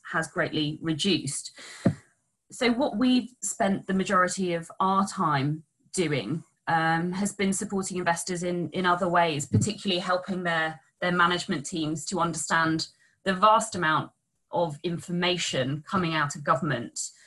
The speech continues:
and helping them navigate that. And obviously a huge part of that has been understanding the business support schemes, how they work, the eligibility criteria around them, and how they can best use government support to,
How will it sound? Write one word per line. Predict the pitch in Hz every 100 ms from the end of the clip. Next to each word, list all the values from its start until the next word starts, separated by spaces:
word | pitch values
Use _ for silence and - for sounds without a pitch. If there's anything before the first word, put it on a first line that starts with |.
| _ -
and | 190
helping | 196 202 - 180
them | 175 175
navigate | 175 165 165 156 151 -
that. | 147 139 156
And |
obviously | - 151 156 - 160 156 147
a | 147
huge | - 202 175 165 151 - - _ _ _ -
part | 180 165 -
of | 139
that | 139 143
has | 160
been | 147 165
understanding | - 175 175 165 - 165 165 160 151
the | 156
business | 147 156 156 147
support | 143 - 160
schemes, | 147 - 143 143 139 - _ _ _ _ -
how | - 180 160
they | 156
work, | 151 151 151 151 -
the | - -
eligibility | 175 175 165 147 160 147 - 160
criteria | 165 151 - 147 151 151
around | 147 143 147
them, | 139 143 - _ _
and | 170
how | 170 185 170
they | 165 156
can | - 165 147 - _ _ _ -
best | - - -
use | 175 170 156 151
government | 147 160 151 -
support | - - 151 143 -
to, | 160 151